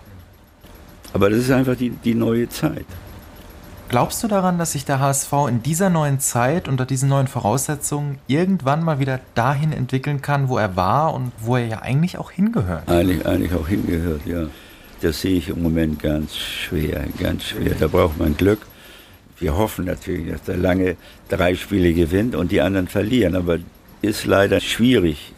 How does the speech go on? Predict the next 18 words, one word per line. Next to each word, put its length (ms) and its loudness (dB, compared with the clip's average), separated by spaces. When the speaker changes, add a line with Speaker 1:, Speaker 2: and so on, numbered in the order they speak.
Speaker 1:
zu 160 -2
sehen. 400 0
Wenn 180 2
er 120 2
schon 300 -4
drei, 280 2
vier 260 -2
Spiele 360 -2
eher 280 2
dran 240 2
gewesen 360 0
wäre, 100 0
hätte 180 0
ich 240 -10
da 140 -4
noch 140 -4
Vertrauen 500 -10
gehabt. 180 -8